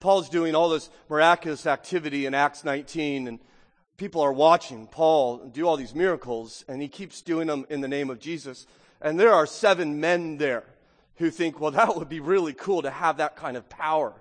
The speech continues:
These are the seven sons of, of a man named Sceva. And, and, and so they say, "Well, we need to try this. There's, there's power in this name, Jesus."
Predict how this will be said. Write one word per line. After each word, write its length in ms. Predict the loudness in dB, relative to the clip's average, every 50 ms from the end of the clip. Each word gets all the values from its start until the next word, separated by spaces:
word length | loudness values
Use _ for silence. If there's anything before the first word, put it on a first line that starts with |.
| _ _ _ _ _ _
These 140 | -14 -8 -4
are 120 | -4 -4
the 140 | -2 -4 -6
seven 520 | -8 -10 -6 -2 0 0 0 0 -4 -8 -8
sons 680 | -12 -14 -4 0 2 2 4 2 0 -4 -10 -12 -14
of, 180 | -14 -14 -16 -20 _ _ _ _ _ _
of 120 | -18 -14 -10
a 40 |
man 200 | -6 -4 -4 -4
named 180 | -4 -6 -8 -10
Sceva. 460 | -14 -16 -18 -14 -10 -10 -10 -10 -12 -16 -20 -20 _ _ _ _ _ _ _ _ _ _ _ _ _ _ _
And, 200 | -4 -2 -2 -2 -2 -2
and, 180 | 0 0 0 0 0
and 240 | 0 0 0 -2 -2
so 160 | -2 -2 -2
they 160 | 0 0 -2
say, 140 | -2 -2 -4
"Well, 160 | -4 -4 -4
we 100 | -4 -6
need 140 | -4 -4 -6
to 80 | -6 -6
try 300 | -4 -2 0 0 0 -2
this. 200 | -2 -6 -8 -6
There's, 240 | -6 -6 -6 -8 -10 _
there's 180 | -6 -6 -6 -8 -12
power 640 | -18 -16 -14 -8 -6 -4 -2 0 0 0 -2 -2
in 180 | -4 -4 -4 -4
this 220 | -6 -6 -8 -8
name, 560 | -6 -4 -4 -4 -2 -4 -4 -6 -6 -8 -10
Jesus." 720 | -14 -16 -18 -18 -18 -18 -20 -20 -20 _ _ _ _ _